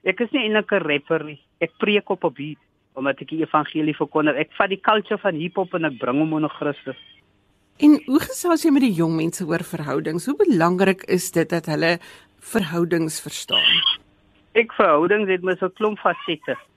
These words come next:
Speaker 1: Ek weet nou maar, uh, uh, dit hang nou maar af hoe hy in die huis groot geword het, maar as ek met hom praat, sal ek hom liewer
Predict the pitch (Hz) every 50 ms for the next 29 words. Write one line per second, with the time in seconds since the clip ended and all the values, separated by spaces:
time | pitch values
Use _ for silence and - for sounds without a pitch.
0 | _ _ _ _ _ _ _ _ - - 170 170 147 151 175 180 175 202 202 196
1 | 190 185 185 180 180 170 156 - 147 151 143 - - - 139 127 127 151 143 143
2 | 131 139 156 165 175 180 180 160 - - 180 160 143 135 151 156 156 156 165 160
3 | 147 123 123 131 - - - 156 156 156 156 - - 156 143 143 139 143 139 139
4 | 135 127 170 175 - - 202 185 185 190 185 180 175 - - 175 170 175 170 170
5 | _ - - - 156 170 175 175 156 160 170 165 151 131 117 135 156 180 185